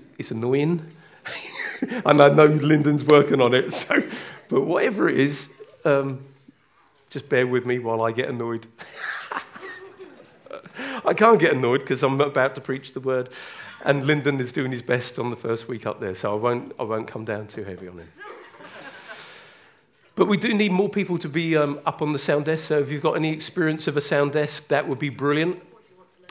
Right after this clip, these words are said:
Um, or we can give training.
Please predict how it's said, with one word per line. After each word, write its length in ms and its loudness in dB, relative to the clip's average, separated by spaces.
Um, 360 2
or 500 4
we 240 -2
can 520 -2
give 300 -6
training. 580 0